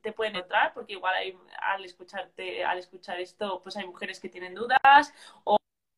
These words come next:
o quieren escucharte o quieren saber más de cómo les puedes ayudar, si, dónde te podemos encontrar. Em, pues lo, lo, y si quieres también un poco lo que haces, así,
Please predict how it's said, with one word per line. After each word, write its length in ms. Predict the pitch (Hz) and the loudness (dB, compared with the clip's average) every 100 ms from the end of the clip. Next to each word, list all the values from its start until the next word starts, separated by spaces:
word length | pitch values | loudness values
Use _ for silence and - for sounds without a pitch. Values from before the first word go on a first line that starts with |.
| _ - | _ 0
o 440 | 208 202 196 190 185 | 2 2 0 -2 -4
quieren 240 | 220 208 | -6 -4
escucharte 560 | 208 - 185 226 220 233 | -8 -10 -4 0 2 0
o 80 | |
quieren 180 | 220 208 | -2 -4
saber 260 | 214 196 190 | 0 0 0
más 260 | 202 262 220 | 0 0 -2
de 100 | 214 | -10
cómo 200 | 190 196 | -8 -12
les 120 | 185 | -12
puedes 200 | 196 196 | -18 -14
ayudar, 380 | 190 190 247 320 | -8 2 2 2
si, 300 | - 214 196 | -6 -10 -8
dónde 240 | 208 202 | -8 -10
te 120 | 208 | -10
podemos 300 | 208 190 196 | -14 -16 -16
encontrar. 600 | 196 180 180 180 247 359 - _ - - _ - | -12 -6 -6 2 2 2 -4 _ -20 -20 _ -6
Em, 840 | 208 208 190 180 175 160 156 147 - _ _ _ | 0 0 0 -6 -12 -16 -18 -20 -20 _ _ _
pues 500 | - 196 _ - 180 | -10 -10 _ -8 -8
lo, 560 | 185 180 165 160 151 165 | -4 -4 -2 -4 -6 -14
lo, 520 | 170 175 160 147 147 - - - | -12 -4 -4 -4 -10 -14 -12 -8
y 100 | 208 | -8
si 100 | 202 | -6
quieres 240 | 190 202 | -6 -4
también 220 | 185 190 | -4 -4
un 40 | 180 | -8
poco 200 | 185 185 | -4 0
lo 120 | 180 | 0
que 80 | 196 | 2
haces, 260 | 226 - 403 _ _ - 440 - - - | 0 0 -10 _ _ -16 -16 -18 -14 -8
así, 720 | 190 - 196 226 196 175 160 | -8 -6 -6 -4 -2 -4 -4